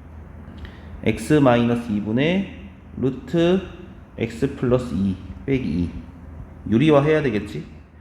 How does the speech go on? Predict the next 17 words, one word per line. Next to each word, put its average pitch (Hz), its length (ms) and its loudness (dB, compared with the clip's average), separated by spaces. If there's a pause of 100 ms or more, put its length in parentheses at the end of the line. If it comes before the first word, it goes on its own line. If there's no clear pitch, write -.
(340)
루트 104 360 -2
X - 320 0
플러스 110 360 0
이 175 300 0
플러스 127 360 -2
이에 90 400 -2 (1160)
루트 107 420 2
X 101 360 0
플러스 110 340 -2
이 139 340 2 (140)
플러스 127 360 -2
이까지. - 420 -6 (1300)
그러면 113 400 6
요 131 340 4
파란색 180 500 0
동그라미는 156 580 4
합차로 180 880 2